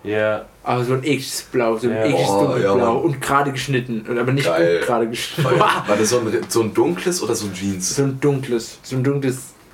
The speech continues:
Speaker 2: Blau.
Speaker 3: Das
Speaker 1: Ja,
Speaker 3: kann,
Speaker 1: ja.
Speaker 3: kann aber auch nice sein.
Speaker 2: Und das sieht nicht
Speaker 3: Also
Speaker 2: aus.
Speaker 3: sieht
Speaker 2: Kaff die
Speaker 1: Ich find,
Speaker 2: Jeans. Du
Speaker 1: ich
Speaker 2: musst,
Speaker 1: find
Speaker 2: ich muss dir mal zeigen, wie du gut Jeans kaufst, weil das sieht so schlimm aus, wenn du die hier so einfach runterfallen lässt. Da krieg ich Anxieties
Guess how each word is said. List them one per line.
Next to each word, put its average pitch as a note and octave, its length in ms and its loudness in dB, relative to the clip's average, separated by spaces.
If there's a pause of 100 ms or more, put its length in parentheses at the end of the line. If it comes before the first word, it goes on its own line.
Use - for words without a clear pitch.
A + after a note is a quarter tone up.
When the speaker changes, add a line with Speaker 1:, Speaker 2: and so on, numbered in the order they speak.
(100)
Speaker 2:
Blau. - 220 -6 (380)
Speaker 3:
Das F2+ 160 -4
Speaker 1:
Ja, F#2 80 0
Speaker 3:
kann, F#2 200 0
Speaker 1:
ja. F2+ 80 -6
Speaker 3:
kann F#2+ 160 -4
aber G2+ 180 0
auch F2+ 140 -4 (160)
nice - 320 -8
sein. - 40 -4
Speaker 2:
Und C3+ 60 0
das B2+ 120 -2
sieht D3 100 -6
nicht D3+ 80 -6
Speaker 3:
Also C#3+ 180 2
Speaker 2:
aus. C#3+ 100 2
Speaker 3:
sieht G2+ 180 -6
Speaker 2:
Kaff G#3+ 280 0
die G#3 120 0
Speaker 1:
Ich - 100 -6
find, F3 200 2
Speaker 2:
Jeans. C#3+ 320 -2
Du E3+ 80 -4
Speaker 1:
ich F#3 80 2
Speaker 2:
musst, G3 140 2
Speaker 1:
find D3+ 120 -4
Speaker 2:
ich D3+ 100 -4
muss G#3+ 140 4
dir G#3 100 0
mal F#3+ 100 -2
zeigen, G3 200 0
wie G3 60 2
du G3 100 2
gut D#3+ 180 -2
Jeans G3 340 0
kaufst, C3 360 -2
weil D3+ 80 2
das E3 120 0
sieht E3 120 -8
so E3+ 160 -4
schlimm F#3 240 2
aus, D#3+ 160 2
wenn E3 100 0
du D#3+ 60 -2
die D#3 100 -4
hier E3+ 140 4
so F3 160 -2
einfach F3 260 0
runterfallen D#3+ 380 2
lässt. C#3 180 0
Da D#3 60 -2
krieg F3 140 4
ich E3+ 180 0
Anxieties D#3 800 0